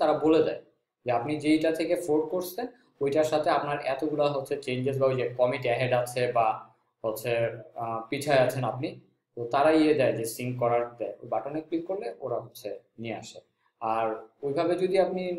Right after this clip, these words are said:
না করতে পারেন, তাহলে আপনাকে যেটা করতে হবে, লোকালি যদি আপনি করতে চান, একটা ব্রাঞ্চ করে আপনি হচ্ছে ওই ব্রাঞ্চে ওইটার কোড নিয়ে এসে তারপর আপনার কোডে আপনি মার্জ করে নিতে পারবেন। তো মার্জ হচ্ছে আরো পরের বিষয়। যখন আপনি, আহ,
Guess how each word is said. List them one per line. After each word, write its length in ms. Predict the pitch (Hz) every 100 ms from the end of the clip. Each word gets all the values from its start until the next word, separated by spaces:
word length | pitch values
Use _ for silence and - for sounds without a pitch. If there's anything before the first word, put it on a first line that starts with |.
| 165
না 80 | 165
করতে 200 | 180 - 180
পারেন, 160 | 196 240
তাহলে 160 | 165 143 127
আপনাকে 240 | 143 156 160
যেটা 160 | 165 165
করতে 140 | -
হবে, 100 | 170 160
লোকালি 260 | 139 165 170 175
যদি 100 | 180
আপনি 120 | 180 180
করতে 180 | 180 175 170
চান, 120 | 185 - _ _ -
একটা 160 | 127 165 127
ব্রাঞ্চ 280 | 127 139 131 -
করে 180 | 185 220 - - _ _ _ 123
আপনি 240 | 131 143 147
হচ্ছে 180 | 139 156 151 170
ওই 80 | 180
ব্রাঞ্চে 380 | 156 151 170 185 220 - 147
ওইটার 260 | 143 160 160
কোড 140 | 170 170 180
নিয়ে 140 | 190 185
এসে 160 | - 311 _ _ -
তারপর 200 | 139 147 135
আপনার 180 | 143 147 139
কোডে 160 | 120 117
আপনি 120 | 117 110
মার্জ 140 | 98 - -
করে 120 | 92 92
নিতে 160 | _ 92
পারবেন। 240 | 85 _ _ _ _ _ _ _ _ _ _ _ _ _ _ _ _ _ - -
তো 60 | 113 - - - -
মার্জ 180 | 127 147 180
হচ্ছে 160 | - 185
আরো 100 | 175 170
পরের 180 | 170 165
বিষয়। 240 | 131 170 208 143
যখন 200 | 127 135 123
আপনি, 220 | - 123 117 123 - - - - - 113
আহ, 240 | 110 107